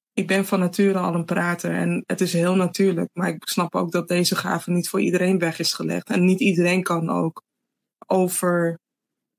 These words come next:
ja, over bruggen met elkaar verbinden, om wel die verbinding met elkaar te zijn. Ik kijk naar ons vanuit de Afrikaanse diaspora, zie ik jou als een zus.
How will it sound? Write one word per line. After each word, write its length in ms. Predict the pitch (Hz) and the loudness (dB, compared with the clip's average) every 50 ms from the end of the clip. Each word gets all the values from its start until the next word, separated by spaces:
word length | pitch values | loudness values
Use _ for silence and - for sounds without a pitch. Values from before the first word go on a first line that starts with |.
| _ _ _ | _ _ _
ja, 200 | - 240 202 196 - | -2 -2 -2 -2 0
over 380 | - 208 208 202 - 208 160 | 0 2 2 2 0 -2 -4
bruggen 480 | - 180 175 208 226 226 - 202 190 185 | -2 0 2 2 2 2 2 0 2 2
met 180 | 185 185 185 | 0 0 0
elkaar 400 | 196 185 190 - 185 180 185 180 | -2 -4 -2 -2 -2 0 0 -2
verbinden, 720 | - - 175 156 - - 185 196 208 196 175 165 160 - - | -2 -6 -8 -6 -2 0 2 4 4 4 2 0 -4 -4 -4
om 420 | - - 180 180 185 - - 151 | -2 -2 0 0 -2 -2 -2 -2
wel 240 | 160 185 190 196 202 | 0 0 2 2 2
die 140 | 190 190 180 | 2 0 -2
verbinding 500 | - 185 160 151 180 196 226 233 214 185 | -2 -6 -4 0 2 4 6 6 4 4
met 140 | 175 165 - | 2 -2 -4
elkaar 240 | 165 - - 165 | -6 -4 -4 -4
te 60 | 160 - | -4 -4
zijn. 220 | - - 180 - | -4 -4 -4 -2
Ik 180 | - 214 214 - | 0 0 0 0
kijk 240 | - 220 208 202 208 | 2 2 2 2 2
naar 180 | 190 180 - | 0 -2 0
ons 440 | - 208 208 202 196 202 208 - - - _ _ _ _ _ _ _ _ _ _ _ _ _ _ _ _ _ | 2 4 4 4 4 4 2 -2 -4 -6 _ _ _ _ _ _ _ _ _ _ _ _ _ _ _ _ _
vanuit 340 | - 196 190 190 190 196 190 | -2 0 2 2 2 0 0
de 100 | 196 - | -2 -4
Afrikaanse 460 | 190 190 - 208 - 185 180 175 180 | -4 -2 -2 -2 0 0 -2 0 0
diaspora, 500 | 170 180 175 175 - - 202 208 196 180 | 0 2 0 0 0 2 2 2 2 2
zie 160 | 170 - 185 | 2 0 -2
ik 80 | 170 - | -2 -4
jou 160 | - 190 180 175 | -4 -4 -2 -2
als 120 | 170 170 | -2 -2
een 60 | 170 | -2
zus. 520 | - - - 214 202 180 - - - - | -2 0 2 2 2 2 0 -2 -6 -8